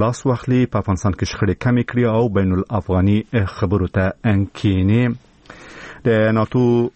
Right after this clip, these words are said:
د غړو هیوادونو دفاع وزیرانو پرون ویډیويي کنفرانس لارې تر ډیره د کرونا وایروس سره د مبارزې پر چارو خبرې وکړې. ستولتن-، د دې، اه،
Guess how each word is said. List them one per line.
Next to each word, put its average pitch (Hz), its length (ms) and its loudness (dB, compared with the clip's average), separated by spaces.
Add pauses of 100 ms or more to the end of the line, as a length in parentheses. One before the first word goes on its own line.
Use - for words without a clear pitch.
د 107 140 -4 (400)
غړو 120 200 2
هیوادونو 107 640 2
دفاع 104 300 0
وزیرانو 101 840 2
پرون 110 480 0
ویډیويي 92 440 2
کنفرانس 107 560 -2 (140)
لارې 92 600 0
تر 95 140 2 (100)
ډیره 107 720 2
د 95 260 2
کرونا 95 340 2
وایروس 95 460 0
سره 101 120 0
د 95 80 0
مبارزې 92 600 0
پر - 100 -6
چارو 90 340 -2
خبرې 87 320 -2
وکړې. 107 360 0 (680)
ستولتن-، 104 560 0
د 98 300 2
دې، 107 240 2 (260)
اه، 98 500 0